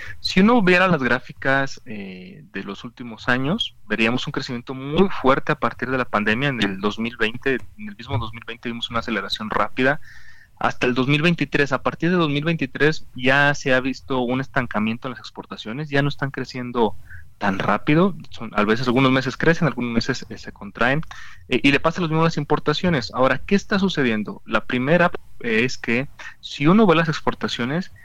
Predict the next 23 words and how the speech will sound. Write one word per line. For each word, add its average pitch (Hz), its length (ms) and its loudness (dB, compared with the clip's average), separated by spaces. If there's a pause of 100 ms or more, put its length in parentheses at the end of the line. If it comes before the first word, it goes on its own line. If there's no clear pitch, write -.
(260)
las 113 540 2
no 131 240 0
automotrices, 170 840 2
es 123 80 -6
decir, 123 260 -6
todo 156 220 2
lo 180 100 2
que 143 80 -2
tiene 127 240 -6
que - 100 -6
ver 127 160 -2
con 120 200 -10
componentes 110 560 -16
electrónicos, 113 720 -12
eléctricos, 107 680 -4 (400)
ha 127 120 0
comenzado 123 560 4
a, - 120 0
a 117 60 -4
desacelerar 104 640 -4
poco 110 260 -2
a - 40 -4
poco, 131 380 -2